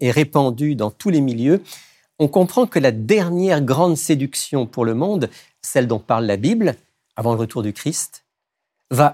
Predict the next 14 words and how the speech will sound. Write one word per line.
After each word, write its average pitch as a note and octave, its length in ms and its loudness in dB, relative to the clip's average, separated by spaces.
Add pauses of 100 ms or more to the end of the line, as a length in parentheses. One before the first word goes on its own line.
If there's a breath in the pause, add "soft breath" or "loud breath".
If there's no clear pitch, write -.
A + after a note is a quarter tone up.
(120)
inclure F#3+ 640 0
sans A3+ 380 0
aucun D3+ 240 0
doute D3+ 340 -6 (640)
des C3+ 160 2
manifestations D#3+ 920 0
de D3 140 -2
soi-disant E3+ 920 0 (120)
esprits D3 420 -4
des C3+ 120 0
morts, B2 440 -2 (500)
apportant E3+ 580 0
de C3 160 0
l'au-delà C3 600 2